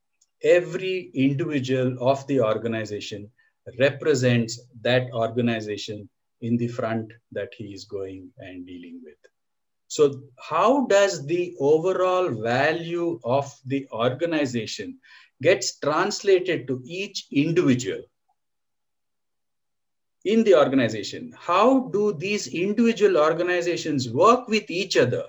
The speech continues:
to produce superior results, to take the right responsibility? Why do we need escalation? Why do we need so many things, firefighting and all of that,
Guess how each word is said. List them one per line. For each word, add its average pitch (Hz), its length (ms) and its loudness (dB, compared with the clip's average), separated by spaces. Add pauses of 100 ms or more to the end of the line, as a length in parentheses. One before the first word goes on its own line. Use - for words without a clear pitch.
(1080)
to 139 100 -6
produce 156 500 2
superior 127 540 4
results, 95 840 -10 (340)
to 131 120 -4
take 175 320 2 (560)
the 123 140 0
right 151 340 4
responsibility? 131 1040 -2 (340)
Why 123 320 2
do 208 140 0
we 214 120 -2
need 202 200 -2
escalation? 139 880 2 (140)
Why 143 300 4
do 196 180 -2
we 180 120 -4
need 170 280 -4
so 196 240 -2
many 190 400 -2
things, 151 380 -2
firefighting 131 920 0
and 117 140 -2
all 165 140 0
of 180 180 0
that, 120 240 2